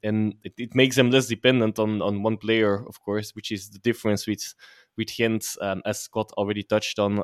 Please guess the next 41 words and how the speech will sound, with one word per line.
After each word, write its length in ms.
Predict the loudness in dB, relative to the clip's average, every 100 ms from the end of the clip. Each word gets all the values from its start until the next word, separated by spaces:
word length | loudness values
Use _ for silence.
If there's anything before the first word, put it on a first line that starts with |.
| -4
uh, 220 | -4 -4 -2
which 200 | -4 0
also 340 | 0 4 4
you 120 | 4
can 220 | 4 0 0
see 580 | -4 -2 0 0 -2 -4
in 180 | -2 2
the, 300 | 4 4 2
the 120 | -2 -4 2
total 360 | 2 4 -2
goals 320 | 0 2 2
scored 400 | 0 0 0 0
in 180 | -2 -2
the 160 | 0 0
end. 280 | 0 -4 -8
Um, 300 | -6 -4 -4 -2
Anderlecht 680 | -2 -2 -4 -4 -6 -16 -12
is, 360 | -10 -10 -10 -10
uh, 140 | -8 -8
the 140 | -8
second 420 | -4 -2 0 0
best 220 | -2 -4
attack 300 | -4 -2 -2
together 380 | -4 -2 0 0
with 200 | -2 -6
Club 160 | -8 -6
Brugge, 340 | -6 -4 -4 -6 _ _
one 300 | 4 4 4
goal 320 | 2 2 4 2
behind 500 | -2 0 2 0 -4
Union, 420 | -6 -4 -2 -2 -4 _
who 140 | -2
have 180 | -2 -2
played 260 | -2 -4 -4 -6
a 40 |
little 280 | -2 -2 -2
less, 280 | -4 -4 -10
of 160 | -10
course, 240 | -6 -6 -8
but, 280 | -14 -16 -18
uh, 80 | -14